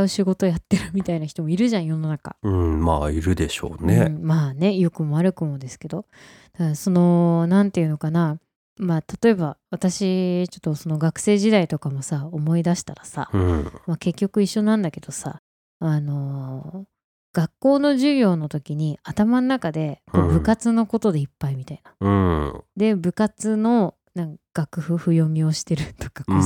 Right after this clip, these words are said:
Speaker 1: そり。
Speaker 2: うん。
Speaker 1: ね、漫画を読むみたいなさ、よく絵に描いたような、
Speaker 2: うんうん。
Speaker 1: ああいう内職は私、めったにしなや-、しな-、めったにでは、あんましたことないのかな。
Speaker 2: うんうんうん。
Speaker 1: 本読んだりとかするじゃん。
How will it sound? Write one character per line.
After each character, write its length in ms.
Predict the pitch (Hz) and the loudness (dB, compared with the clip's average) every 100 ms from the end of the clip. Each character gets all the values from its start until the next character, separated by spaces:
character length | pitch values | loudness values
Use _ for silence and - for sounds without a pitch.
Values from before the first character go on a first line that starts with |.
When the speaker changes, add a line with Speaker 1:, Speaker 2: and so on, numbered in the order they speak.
| 90 | 4
Speaker 1:
そ 80 | 80 | 2
り。 60 | |
Speaker 2:
う 20 | 73 | -2
ん。 160 | - - _ _ _ _ _ | -8 -16 _ _ _ _ _
Speaker 1:
ね、 180 | 151 147 | -8 -6
漫 200 | 156 208 359 381 | -2 -2 -2 -2
画 100 | 392 | 2
を 80 | 330 | 4
読 140 | 320 | 4
む 80 | 240 | 4
み 100 | 170 | 2
た 140 | 170 | 0
い 40 | 151 | -2
な 100 | 143 | -2
さ、 100 | 165 | -2
よ 80 | 165 | -4
く 220 | - - - | -4 -8 -2
絵 100 | 254 | 0
に 160 | 254 | 0
描 160 | 196 180 | 2 0
い 40 | 170 | 2
た 120 | 165 | 0
よ 200 | 151 143 | 0 0
う 40 | |
な、 240 | 143 151 135 | -2 -2 -2
Speaker 2:
う 40 | |
ん 140 | 90 78 | -2 0
う 20 | |
ん。 40 | |
Speaker 1:
あ 40 | 165 | 2
あ 20 | |
い 40 | 175 | 2
う 60 | 175 | 2
内 240 | 165 202 | 2 2
職 240 | 196 208 196 | 2 -2 -2
は 60 | |
私、 640 | 180 185 180 185 180 175 180 | -2 -4 -4 -2 -2 -2 -2
め 120 | 180 | -2
っ 20 | 202 | 0
た 120 | 170 | -2
に 80 | 151 | -4
し 180 | - | -2
な 140 | 180 180 | 0 0
や-、 140 | 175 - _ _ | -2 -8 _ _
し 220 | - - | -10 -4
な-、 240 | 180 196 185 - - - _ _ - | 0 0 -2 -10 -20 -20 _ _ -4
め 160 | 180 | -4
っ 40 | 247 | -2
た 200 | - 196 | -2 -2
に 100 | 147 | -2
で 80 | |
は、 100 | 143 147 | -8 -6
あ 80 | 202 | -6
ん 60 | |
ま 80 | 269 | -4
し 260 | - - - | -8 -8 -6
た 100 | 254 | -4
こ 160 | 294 | -2
と 140 | 269 156 | -4 -2
な 160 | 165 | -2
い 60 | 151 | -2
の 100 | 135 | -8
か 180 | - - | -18 -20
な。 160 | - - - | -20 -12 -4
Speaker 2:
う 60 | |
ん 20 | 90 | 0
う 40 | |
ん 40 | |
う 20 | 85 | 4
ん。 20 | |
Speaker 1:
本 160 | 202 180 | 6 6
読 180 | 175 | 6
ん 60 | 170 | 4
だ 100 | 160 | 0
り 80 | 151 | -2
と 100 | 147 | -6
か 100 | 143 | -6
す 160 | - | -2
る 100 | 196 | 0
じ 80 | 196 | 0
ゃ 60 | |
ん。 100 | 139 | -2